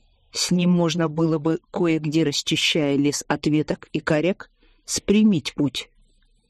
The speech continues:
А еще он не взял с собой воду. Не подумал о ней, не учел. Не было у него опыта походов и путешествий. Задыхаясь, Сашка бормотал себе в нос,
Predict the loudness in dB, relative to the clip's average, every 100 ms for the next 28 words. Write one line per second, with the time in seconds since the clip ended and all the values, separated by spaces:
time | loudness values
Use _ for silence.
0 | _ _ 0 2 2 2 0 -4 _ _
1 | _ 2 4 4 4 2 2 2 0 -2
2 | -2 2 2 0 -2 -8 -2 0 0 -2
3 | -10 _ _ _ _ _ _ 0 0 2
4 | 0 2 2 2 0 0 0 -2 -6 _
5 | _ -4 -2 -2 -2 -2 -2 -4 -12 _
6 | _ _ _ _ 4 6 6 2 0 0
7 | 2 2 0 0 -2 0 -4 -4 -4 -2
8 | 0 0 -4 -12 _ _ -6 -4 -2 0
9 | 0 -2 -6 -6 -6 -6 _ _ _ _
10 | _ _ -6 -2 0 0 -2 0 0 0
11 | -8 _ _ _ -2 0 0 0 -2 0
12 | 2 0 2 -2 -2 -4 -2 0 0 0
13 | -2